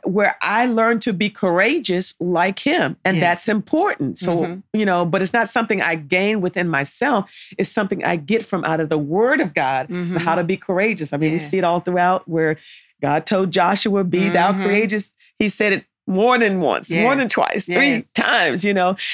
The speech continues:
Speaker 1: and he tells us all throughout the Word, you know,
Speaker 2: Mm-hmm.
Speaker 1: when, when, when you see, "Fear not," when you
Speaker 2: Yes.
Speaker 1: see, um, you know, "Do, don't be afraid," that's
Speaker 2: Yes.
Speaker 1: telling us to be courageous, you
Speaker 2: Mm-hmm.
Speaker 1: know?
Speaker 2: Mm-hmm.
Speaker 1: And so for you, what's one core value that stands out, uh,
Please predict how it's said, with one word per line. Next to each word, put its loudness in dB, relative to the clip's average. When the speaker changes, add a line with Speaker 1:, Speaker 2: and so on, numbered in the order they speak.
Speaker 1:
and 0
he 0
tells 0
us -2
all 2
throughout 2
the 0
Word, 2
you 2
know, 4
Speaker 2:
Mm-hmm. 2
Speaker 1:
when, 0
when, 0
when 0
you 2
see, -2
"Fear 0
not," 2
when 2
you 4
Speaker 2:
Yes. 0
Speaker 1:
see, 2
um, 2
you 0
know, 2
"Do, -2
don't 2
be 2
afraid," 2
that's 2
Speaker 2:
Yes. -4
Speaker 1:
telling 0
us 0
to 2
be 0
courageous, 0
you 0
Speaker 2:
Mm-hmm. 2
Speaker 1:
know? -2
Speaker 2:
Mm-hmm. -4
Speaker 1:
And 2
so 2
for -4
you, 0
what's -2
one 0
core 0
value 0
that -2
stands -2
out, 0
uh, 2